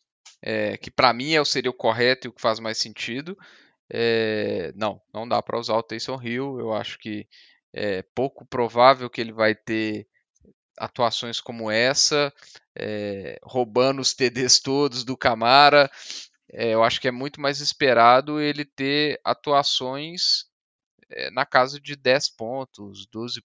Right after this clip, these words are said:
pontos, quando ele conseguir fa-, fazer um, fazer um T D, né?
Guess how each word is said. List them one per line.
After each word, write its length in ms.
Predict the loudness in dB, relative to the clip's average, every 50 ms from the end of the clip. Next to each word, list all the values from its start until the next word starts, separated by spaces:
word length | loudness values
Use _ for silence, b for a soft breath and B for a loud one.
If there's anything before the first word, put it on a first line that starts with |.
| _ -12
pontos, 760 | -10 -8 -6 -8 -8 -10 -12 _ -14 -10 -8 -6 -6 -8 b b b b b
quando 320 | _ 0 0 0 0 -2 -2
ele 160 | -2 -2 -4
conseguir 360 | -6 -8 -10 -10 -12 -14 -16
fa-, 160 | -18 -18 -20 -20 _ -20 -20 -12 -10
fazer 220 | -8 -8 -8 -8
um, 120 | -12 -12 -14
fazer 240 | _ -12 -10 -10 -10
um 80 | -12 -12
T 180 | -10 -10 -10
D, 260 | -8 -6 -6 -8 -8 -10 _ _ _ _ _ _ _ _ _ _ _ -10
né? 180 | -8 -8 -8